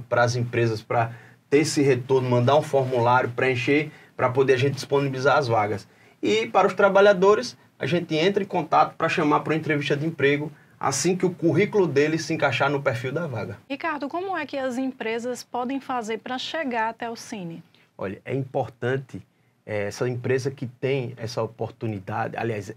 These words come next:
Speaker 1: essa vontade de oferecer a vaga, até porque ela está precisando desse suporte, ela entender que o trabalho do Cine, além de ser gratuito, que é muito importante elas saberem disso, que às vezes as empresas, elas gastam milhares de reais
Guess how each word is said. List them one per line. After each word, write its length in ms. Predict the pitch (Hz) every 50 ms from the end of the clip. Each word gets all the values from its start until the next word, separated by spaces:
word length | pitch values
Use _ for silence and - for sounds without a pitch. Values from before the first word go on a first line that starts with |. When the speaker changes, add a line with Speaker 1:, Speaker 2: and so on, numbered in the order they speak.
| _ _
Speaker 1:
essa 280 | - 139 139 - - 139
vontade 600 | 113 117 170 196 175 - - 143 143 151 147 135
de 220 | 120 113 113 110 110
oferecer 480 | 110 104 - - 113 110 107 104 - -
a 80 | 101 98
vaga, 300 | 98 104 110 117 110 107
até 120 | - 117
porque 220 | 113 - - -
ela 100 | 135 135
está 260 | 131 - - - 143 147
precisando 640 | 143 - 123 117 - 120 110 107 113 107 104 101 - - - - - _ -
desse 180 | 117 113 -
suporte, 540 | - - 110 - - 117 120 120 120 120 120 - _ _ - _ _ -
ela 160 | - 127 147
entender 540 | 170 165 180 190 185 151 127 123 120 117 120 120 - _ _ _ -
que 60 | -
o 60 | 135
trabalho 380 | - 147 139 139 147 147 156 156
do 120 | 147 147
Cine, 380 | 135 - - 127 123 117 - 120 _ -
além 400 | 156 151 143 143 165 208 262 220
de 80 | 220
ser 180 | 190 - - 147
gratuito, 540 | 127 120 110 101 - - 113 117 123 120 120
que 80 | -
é 40 | 113
muito 300 | 110 113 131 160 180 175
importante 640 | - - 127 110 - - 110 107 113 117 - - 120 120 - _
elas 260 | - - 107 104 98 -
saberem 400 | - 104 101 98 104 104 104 98
disso, 280 | 92 104 113 117 - - - - _ _
que 80 | - -
às 80 | 240 220
vezes 140 | 240 240 226
as 100 | 233 208
empresas, 500 | 220 202 - 175 180 180 180 175 175 - _ _ _ _ _ _ -
elas 280 | - 139 165 160 135
gastam 340 | 120 123 135 143 139 147 151
milhares 380 | 139 139 131 127 139 147 143 131
de 100 | 135 143
reais 540 | 127 127 113 110 110 117 131 131 139 -